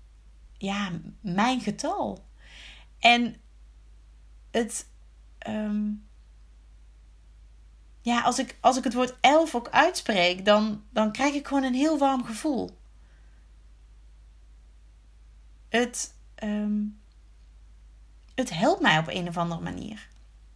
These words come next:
En dat alleen maar doordat mijn coach toen zei, toen ik echt heel diep zat: "Bjelke, leun eens achterover." En in het begin was dat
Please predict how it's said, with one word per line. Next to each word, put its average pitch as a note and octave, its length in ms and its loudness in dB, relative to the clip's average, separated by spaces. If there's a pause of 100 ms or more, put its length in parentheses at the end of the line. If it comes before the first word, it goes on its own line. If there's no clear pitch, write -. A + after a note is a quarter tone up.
(3250)
En A#3+ 180 4
dat C#4 200 4
alleen C4+ 500 2
maar B3 220 0
doordat A3+ 300 0
mijn G#3 220 0
coach C#4+ 340 -2
toen C4 360 -4
zei, A3 320 -2
toen G#3 180 -6
ik G3 160 -10 (100)
echt B3 260 0
heel A#3+ 380 -2
diep B3+ 220 -4
zat: G#3 500 -4 (1800)
"Bjelke, B3+ 320 -4
leun A#3+ 200 -2
eens B3 120 -4
achterover." G#3 680 -6 (2500)
En A#3+ 120 2
in C4 60 0
het B3+ 80 2
begin C4 320 2
was B3+ 220 0
dat A3 420 0